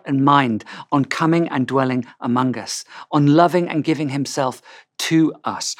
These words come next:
on redeeming and reconciling all humankind to himself. And all this through the birth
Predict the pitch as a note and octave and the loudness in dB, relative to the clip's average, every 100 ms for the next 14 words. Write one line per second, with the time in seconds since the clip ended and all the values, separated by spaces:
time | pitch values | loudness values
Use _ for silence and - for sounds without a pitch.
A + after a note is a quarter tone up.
0 | - - D#3+ D3 C#3+ A2+ F3+ F#3 D#3+ A#2+ | -14 0 4 4 4 4 4 4 4 2
1 | A2+ - - - D3+ E3 F3 C#3 D3 C3+ | -2 -6 -16 -2 0 0 -2 -2 -2 0
2 | C3 - G3+ G#3+ G#3+ - F#3 D#3+ - - | -2 -4 -4 -4 -4 -4 -2 -2 -4 -6
3 | D#3+ D#3 D3 - A#2 A#2 - A2+ G2 - | -4 -4 -8 -12 -8 -8 -4 -6 -6 -18
4 | _ _ - - - D#3 - _ G#3+ A#3 | _ _ -20 -18 -8 -8 -8 _ 8 8
5 | A#3 F3 E3 - - - - _ - D3+ | 6 2 0 -4 -12 -16 -20 _ -4 -2
6 | B2 - - D3 C#3+ - | -2 -6 -2 -2 -2 -8